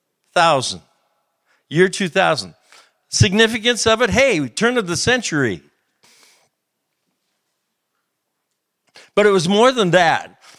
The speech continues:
because the world had changed. When the, when the other turn of the century before that, from eighteen ninety-nine to nineteen hundred, just went by without any fanfare, really. Not this one,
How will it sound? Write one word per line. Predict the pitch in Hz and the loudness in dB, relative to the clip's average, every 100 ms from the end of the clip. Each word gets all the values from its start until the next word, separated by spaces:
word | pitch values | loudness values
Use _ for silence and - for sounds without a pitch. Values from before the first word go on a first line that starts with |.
| _ _ | _ _
because | 156 185 196 147 | -2 2 2 2
the | |
world | 170 208 254 220 | 2 2 0 0
had | 190 | -2
changed. | 135 - 214 190 120 90 87 - - _ _ _ _ _ | -2 -4 -2 -4 -4 -8 -14 -16 -18 _ _ _ _ _
When | 175 185 | 0 2
the, | 185 | 2
when | 180 170 190 | 0 0 0
the | 156 196 | 2 2
other | 220 254 | 2 2
turn | 185 - 214 202 | -2 0 2 2
of | 160 | 0
the | 139 | -2
century | 135 285 196 190 175 156 | -2 0 -2 0 0 0
before | 147 131 180 190 196 | -2 -4 0 0 2
that, | 135 113 127 - _ _ _ _ | 2 2 -2 -6 _ _ _ _
from | 160 151 143 - | 0 0 -2 -6
eighteen | 160 214 226 185 156 | -2 -2 -2 -4 -2
ninety-nine | 135 131 131 123 123 120 139 131 | -2 -2 -2 -2 -2 -2 -4 -6
to | - 131 127 120 - _ _ _ | -8 -6 -6 -8 -16 _ _ _
nineteen | - 170 170 156 151 | -4 -4 -2 -2 -2
hundred, | 156 190 190 131 131 135 180 _ - | -2 -2 -2 -2 -2 -8 -20 _ -14
just | 123 - | -10 -6
went | 127 107 107 | -6 -4 0
by | 117 131 156 139 | 2 2 0 -4
without | 113 123 117 117 | -6 -2 0 0
any | 117 117 107 | -4 -6 -8
fanfare, | - 120 117 113 - 117 117 | -10 -6 -6 -6 -4 -4 -4
really. | 110 123 180 196 _ _ _ _ _ _ _ _ _ _ _ _ _ _ _ - | -4 -4 -4 -8 _ _ _ _ _ _ _ _ _ _ _ _ _ _ _ -6
Not | 135 156 - | -2 -2 0
this | 220 - | -2 0
one, | 139 123 123 | -4 -4 -6